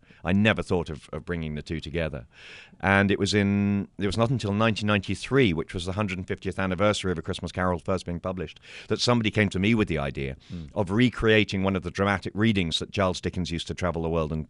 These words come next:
Speaker 1: give himself of A Christmas Carol to commemorate that anniversary.
Speaker 2: Wow.
Speaker 1: And that's when it started.
Speaker 2: So when you were growing up and you were in school and you had to read Oliver Twist,
Speaker 1: <laughs>
Speaker 2: didn't you ever ask the teacher for a pass saying, "Hey, this is my great-great-grandfather. Can,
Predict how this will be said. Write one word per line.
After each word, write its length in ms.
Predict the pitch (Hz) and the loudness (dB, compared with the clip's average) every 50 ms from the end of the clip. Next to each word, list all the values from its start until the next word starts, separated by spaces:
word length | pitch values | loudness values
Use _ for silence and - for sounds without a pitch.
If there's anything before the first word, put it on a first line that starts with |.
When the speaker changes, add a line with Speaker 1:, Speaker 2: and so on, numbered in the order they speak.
| _ - - | _ -8 -6
Speaker 1:
give 140 | 90 87 | -4 -4
himself 520 | 82 76 73 - 120 120 98 73 - - - - - - - _ _ - | -4 -4 0 2 4 4 4 2 -2 -6 -14 -20 -20 -20 -20 _ _ -2
of 280 | 92 92 87 76 - - | 0 2 2 0 -2 -6
A 60 | - | -8
Christmas 360 | - - 90 - - 90 - | -6 -6 -6 -4 -4 -6 -4
Carol 320 | - 123 127 123 104 87 78 | 0 2 2 2 2 0 -2
to 100 | - - | -4 -8
commemorate 480 | - 87 90 87 85 82 80 82 - | -6 -2 -2 -2 0 -2 -2 -4 -4
that 180 | - 82 78 - | -6 -8 -8 -8
anniversary. 580 | 78 80 80 90 92 92 - - 73 71 71 - _ - - - | -8 -8 -6 -6 -6 -6 -6 -8 -10 -10 -10 -12 _ -20 -18 -16
Speaker 2:
Wow. 80 | 78 73 76 76 _ _ | -16 -16 -16 -18 _ _
Speaker 1:
And 160 | - 90 92 101 | -6 -2 -2 -2
that's 180 | 104 - - | -2 -4 -4
when 80 | 107 104 | -6 -4
it 80 | 98 - | -2 -2
started. 340 | - 104 104 120 - - - - - - - - - - - - - _ _ | -2 -4 -4 -6 -8 -12 -16 -18 -20 -20 -20 -20 -20 -20 -20 -20 -20 _ _
Speaker 2:
So 200 | - - 147 135 135 | 0 4 4 4 4
when 240 | 135 131 135 135 135 | 2 2 0 2 2
you 80 | 135 | 2
were 120 | 123 123 107 | 0 0 0
growing 300 | 98 139 135 135 127 120 | 2 4 4 6 6 4
up 140 | 127 135 - 123 | 4 2 2 0
and 80 | 110 | 0
you 80 | 113 110 | 0 0
were 100 | 113 107 | 0 0
in 80 | 98 92 | -2 -2
school 560 | - - - - 127 135 123 113 107 107 - | -6 -8 -4 0 2 4 4 4 2 2 0
and 140 | 110 104 101 | -2 -2 0
you 60 | 98 | 0
had 140 | 104 104 92 | 0 0 0
to 60 | 101 | 0
read 440 | 92 101 110 107 107 104 101 90 - - - | -2 -2 -2 -2 0 0 -2 -2 -4 -6 -6
Oliver 280 | 95 92 90 82 90 | -6 -6 -6 -6 -6
Twist, 440 | - - 160 127 117 - - - - - - _ | -6 -4 -2 0 0 0 -2 -4 -12 -20 -20 _
Speaker 1:
<laughs> 160 | _ _ - | _ _ -6
Speaker 2:
didn't 120 | 165 165 | -4 -2
you 80 | 156 143 | 0 0
ever 180 | 135 139 135 | 2 2 2
ask 180 | 139 135 - - | 0 0 -2 -4
the 80 | 120 - | -8 -6
teacher 300 | - 139 131 - 131 120 | -4 -4 -4 -2 -4 -2
for 160 | - 127 107 | 0 0 0
a 60 | 92 | 0
pass 380 | - - 104 107 113 127 120 - | 0 0 0 0 0 0 -4 -2
saying, 320 | - 123 110 107 107 101 | 0 2 2 2 0 0
"Hey, 200 | 92 131 135 120 | 4 4 4 4
this 200 | 110 151 123 123 | 4 2 0 -2
is 100 | 123 - | -2 -2
my 120 | - 107 | 0 0
great-great-grandfather. 1000 | 98 82 113 123 123 - 135 123 117 90 - 110 117 117 117 - 135 139 139 139 | 2 4 4 2 4 4 4 2 2 4 4 4 4 4 4 4 4 4 4 4
Can, 180 | - - 143 120 | 2 2 0 0